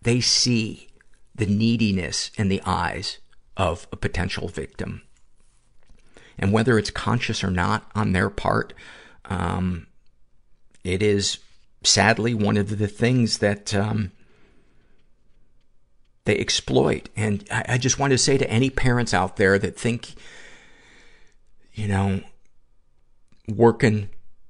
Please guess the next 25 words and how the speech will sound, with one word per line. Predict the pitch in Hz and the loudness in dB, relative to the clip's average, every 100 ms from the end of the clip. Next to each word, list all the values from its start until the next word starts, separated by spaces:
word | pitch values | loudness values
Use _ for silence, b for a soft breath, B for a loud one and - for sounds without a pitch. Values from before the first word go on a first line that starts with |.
| - - | -12 -2
eighty | 117 120 113 | 2 4 4
hours | 110 110 107 107 | 4 4 4 2
a | |
week | 101 110 120 110 - - - - - | 0 2 2 2 -2 -12 -16 -18 -6
when | 110 101 101 - - - - - - _ - - - | -2 0 0 -2 -8 -20 -20 -20 -20 _ -20 -8 -2
your | |
family | 110 123 120 113 | 0 4 4 2
could | 110 127 117 - - - - - - - _ _ - - - - - | 0 2 0 -2 -20 -20 -20 -20 -20 -20 _ _ -20 -20 -20 -20 -4
be | 104 | 0
getting | 113 123 123 113 | 4 4 4 4
by | 107 110 113 104 | 6 8 8 6
with | 107 110 | 2 2
you | 110 | 2
working | 110 113 - 113 | 2 2 0 -2
forty | - 190 196 113 | 6 8 8 6
hours | 98 104 95 | 0 -2 -4
a | 98 | -6
week, | 87 92 98 - - | -4 -6 -8 -14 -14
you | - 117 | -6 -4
know, | 104 | -2
one | 117 117 143 | -2 0 2
of | 151 143 | 0 -2
the | 123 | -2
prices | - 104 143 - 98 85 - - - | 2 4 4 0 -4 -6 -10 -14 -8
of | 107 92 - | -6 -6 -12